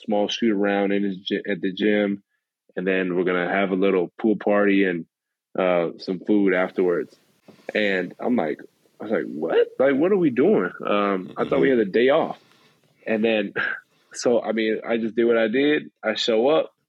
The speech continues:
Speaker 1: And then on the way there, I, I, I didn't even know where we were going at first. And then I reread the text and it said, "To Drake's house." And then I see everybody
Speaker 2: <laughs>
Speaker 1: else's excitement. And I'm like, "What the heck?" So, bro, we pull up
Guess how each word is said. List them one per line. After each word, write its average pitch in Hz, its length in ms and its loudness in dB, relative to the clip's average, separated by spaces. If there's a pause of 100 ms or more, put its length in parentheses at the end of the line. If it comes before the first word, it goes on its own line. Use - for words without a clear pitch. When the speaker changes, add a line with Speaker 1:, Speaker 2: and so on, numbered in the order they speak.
(1080)
Speaker 1:
And 123 160 0
then 117 140 0
on 139 260 0
the 131 60 2
way 123 240 2
there, 123 460 0 (420)
I, - 60 -10
I, 127 140 -2
I 156 160 0
didn't 196 100 0
even 147 120 -4
know 131 100 -2
where 123 180 -2
we 113 100 -4
were 101 40 -10
going 139 240 -2
at 101 140 -8
first. 135 280 -2
And 113 80 -10
then 123 120 -4
I 113 60 -4
reread 123 560 -4
the 104 140 -6
text 151 300 -4
and 107 80 -6
it 104 100 -8
said, 107 260 -4 (480)
"To 120 100 0
Drake's 107 460 0
house." 101 360 -2 (600)
And 104 140 -2
then 107 100 2
I 107 80 2
see 113 260 0
everybody 117 360 2
Speaker 2:
<laughs> - 20 2
Speaker 1:
else's 110 340 -4
excitement. 113 680 -2
And 127 100 -4
I'm 175 120 -4
like, 73 180 -6
"What 160 280 -4 (100)
the 82 220 0
heck?" 139 300 2
So, 113 180 0
bro, 107 200 0
we 113 140 -2
pull 123 320 0
up 117 160 2